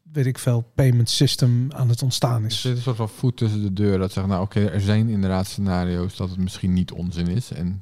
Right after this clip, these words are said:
Speaker 2: het
Speaker 1: Ja.
Speaker 2: feit dat die scenario's zich kunnen ontvouwen,
Speaker 1: Ja.
Speaker 2: ja, dat be-, ik bedoel, dat is dan een soort van de volgende denkstap. Ja, dan betekent het eigenlijk ook dat nu niet onzin is. Net als dat je een verzekering neemt voor dingen.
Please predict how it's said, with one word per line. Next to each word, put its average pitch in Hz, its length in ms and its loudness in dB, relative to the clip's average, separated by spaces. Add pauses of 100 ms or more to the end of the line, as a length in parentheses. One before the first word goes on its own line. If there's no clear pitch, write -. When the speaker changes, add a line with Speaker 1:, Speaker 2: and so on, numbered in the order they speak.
(140)
Speaker 2:
het 95 140 -8
Speaker 1:
Ja. 139 100 4
Speaker 2:
feit 110 300 0
dat 107 140 2
die 101 100 0
scenario's 98 800 2
zich - 260 -4
kunnen 107 260 2
ontvouwen, 104 760 0 (240)
Speaker 1:
Ja. 131 120 4
Speaker 2:
ja, 92 100 4
dat 90 120 2
be-, 101 80 2 (220)
ik - 160 -12
bedoel, 104 140 4
dat 104 140 2
is 92 60 -8
dan 85 120 -2
een 92 60 -2
soort 101 200 0
van 104 120 2
de 104 60 6
volgende 104 400 2
denkstap. 90 340 -2
Ja, 101 120 2
dan 92 160 0
betekent 98 300 0
het 92 100 0
eigenlijk 95 380 -4
ook 98 120 -4
dat 95 120 0
nu 123 160 6
niet 104 220 2
onzin 95 340 0
is. 90 200 -2
Net 92 260 0
als 90 100 -2
dat 92 180 -4
je 98 80 0
een 95 80 2
verzekering 101 560 0
neemt 87 280 -2
voor 95 140 -4
dingen. 90 340 -2